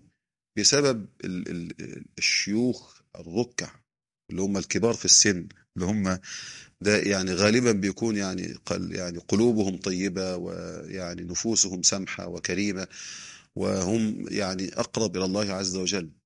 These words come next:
فالله عز وجل ينظر إلى ضعفهم، وينظر إلى مسكنتهم، وينظر إلى فقرهم، وينظر إلى يعني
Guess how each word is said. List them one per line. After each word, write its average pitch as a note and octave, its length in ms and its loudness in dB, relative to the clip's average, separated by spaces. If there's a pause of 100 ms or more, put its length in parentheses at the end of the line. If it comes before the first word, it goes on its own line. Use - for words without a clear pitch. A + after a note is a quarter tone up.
(120)
فالله F#2 520 -8
عز F#2+ 160 -2
وجل G2+ 280 0
ينظر A2+ 440 0
إلى F#2 160 -2
ضعفهم، F#2 520 -2 (560)
وينظر G#2 480 2
إلى G#2 200 0
مسكنتهم، F2+ 760 -2
وينظر F#2+ 380 -4
إلى F#2+ 220 -4
فقرهم، F2 600 -8
وينظر F#2 380 -4
إلى F#2+ 400 -6
يعني F2 520 -8